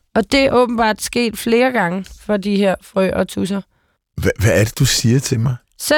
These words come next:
Speaker 1: sidder
Speaker 2: I stedet
Speaker 1: øjnene
Speaker 2: for at
Speaker 1: inde i
Speaker 2: kigge ud
Speaker 1: munden,
Speaker 2: af, af de
Speaker 1: og så
Speaker 2: huller, der er
Speaker 1: tænker
Speaker 2: lavet
Speaker 1: jeg
Speaker 2: til øjnene.
Speaker 1: bare, <laughs> jamen, det var fordi, det lige slog mig. Men
Speaker 2: Det
Speaker 1: det er
Speaker 2: lyder jo
Speaker 1: sindssygt.
Speaker 2: fuldstændig
Speaker 1: For så
Speaker 2: gak.
Speaker 1: skal den jo åbne munden for at <laughs> se, hvor maden er.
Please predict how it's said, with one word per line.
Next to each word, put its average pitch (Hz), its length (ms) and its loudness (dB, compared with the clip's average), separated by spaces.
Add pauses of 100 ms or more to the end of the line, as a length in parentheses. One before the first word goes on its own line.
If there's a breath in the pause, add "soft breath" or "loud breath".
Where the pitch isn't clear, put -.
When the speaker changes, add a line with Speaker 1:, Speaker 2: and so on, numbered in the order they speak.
Speaker 1:
sidder 294 540 0
Speaker 2:
I - 20 4
stedet 294 140 2
Speaker 1:
øjnene 180 100 2
Speaker 2:
for 190 80 2
at 185 60 2
Speaker 1:
inde 285 140 2
i - 40 4
Speaker 2:
kigge - 180 2
ud - 40 2 (100)
Speaker 1:
munden, 294 240 0
Speaker 2:
af, 139 260 2
af 131 160 0
de 170 100 -2
Speaker 1:
og 139 80 4
så 139 60 4
Speaker 2:
huller, 151 200 2
der 147 80 2
er 143 60 4
Speaker 1:
tænker - 160 2
Speaker 2:
lavet - 120 4
Speaker 1:
jeg 247 80 2
Speaker 2:
til 247 60 2
øjnene. 220 180 2
Speaker 1:
bare, 214 160 0 (560 loud breath)
<laughs> - 0 -
jamen, 220 220 -2
det 269 100 0
var 277 60 4
fordi, 262 260 -4
det 285 140 -4
lige 302 160 -2
slog 320 320 -2
mig. 311 120 -2 (340 loud breath)
Men 233 100 4
Speaker 2:
Det 160 100 6
Speaker 1:
det 151 40 4
er 170 40 4
Speaker 2:
lyder 185 120 4
jo 165 80 4
Speaker 1:
sindssygt. 147 200 0
Speaker 2:
fuldstændig 190 480 0
Speaker 1:
For 269 60 2
så - 100 2
Speaker 2:
gak. 123 100 2
Speaker 1:
skal 294 260 -4
den 254 180 0
jo 247 180 -2
åbne 262 360 0
munden 254 360 -2
for 254 120 -2
at 220 180 0
<laughs> - 80 -6
se, 277 240 0
hvor 240 260 0
maden 247 400 0
er. 240 160 0